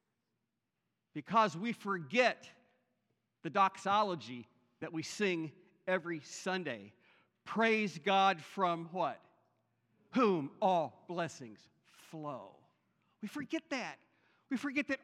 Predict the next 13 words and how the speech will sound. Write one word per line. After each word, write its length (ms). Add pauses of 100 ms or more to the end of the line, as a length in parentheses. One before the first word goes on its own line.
all 160
blessings 480
flow 400 (520)
from 180
God. 300
Point 160
number 160
three, 320
then. 220 (680)
The 80
source 580
of 140
success. 840